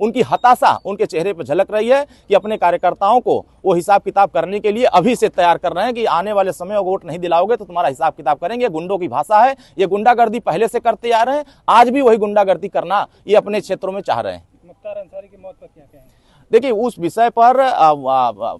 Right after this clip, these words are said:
Speaker 1: वो मौत हुआ है, सरकार ने, आ, एसआईटी गठित किया है, जांच चल रही है। जो, आ, वो घटना हुई है,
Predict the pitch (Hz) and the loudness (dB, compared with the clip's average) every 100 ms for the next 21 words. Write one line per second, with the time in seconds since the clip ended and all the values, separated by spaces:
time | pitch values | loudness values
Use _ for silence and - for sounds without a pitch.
0 | - 139 131 160 220 202 233 214 226 233 | -8 -6 -2 -2 -2 -2 -2 0 -2 -2
1 | 147 131 139 143 143 135 123 - 110 110 | -8 -2 -2 -2 -6 -6 -8 -10 -12 -10
2 | 123 117 117 127 123 202 214 202 214 208 | -10 -6 -6 -6 -10 -10 -12 -4 -2 0
3 | 220 175 127 117 180 208 220 226 240 233 | -2 -4 -6 -6 -6 -4 -4 -2 -2 -4
4 | _ _ 131 240 262 226 214 180 151 170 | _ _ -4 4 4 6 6 6 2 -2
5 | 123 135 185 240 233 247 240 233 113 | -4 -6 0 0 2 0 2 0 -2